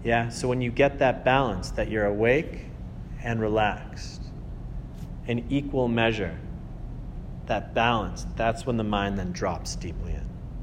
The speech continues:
So I'm gonna lead you in a guided meditation. I'll walk you through it. I'll do this every single time from now until the end, so don't worry. And yeah, you'll just see for the sitting positions,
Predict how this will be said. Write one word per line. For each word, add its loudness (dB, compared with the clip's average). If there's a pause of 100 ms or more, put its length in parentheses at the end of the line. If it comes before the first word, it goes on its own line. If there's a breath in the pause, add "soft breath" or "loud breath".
(1400 loud breath)
So 4
I'm 4
gonna 4
lead 2
you 4
in 4
a 4
guided 4
meditation. 0
I'll 2
walk 2
you -2
through 2
it. 2 (380)
I'll -2
do 0
this -2
every 0
single 0
time 0 (100)
from -6
now -2
until -4
the -4
end, -4
so -6
don't -8
worry. -6 (1200 loud breath)
And 2 (220)
yeah, 4 (120)
you'll 6
just 0
see 4 (680)
for 4
the 4
sitting 4
positions, 4